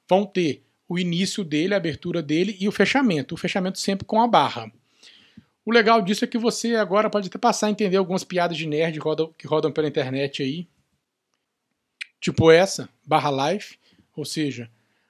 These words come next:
o web designer morreu, né? O programador morreu. <laughs> Ou essa aqui, ó, barra head e body.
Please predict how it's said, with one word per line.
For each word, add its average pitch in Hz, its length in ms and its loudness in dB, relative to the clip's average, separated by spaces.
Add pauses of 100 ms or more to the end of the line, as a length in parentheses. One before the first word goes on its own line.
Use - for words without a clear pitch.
(120)
o 147 100 0
web 156 180 2
designer 156 440 2
morreu, 165 440 4
né? 143 120 -2
O 156 60 -4
programador 147 500 -2
morreu. 151 380 -2 (240)
<laughs> - 1040 -20
Ou 156 140 6
essa 170 220 2
aqui, 170 220 -6
ó, 135 140 0
barra 143 240 0
head 165 500 2
e 247 60 0
body. 160 460 4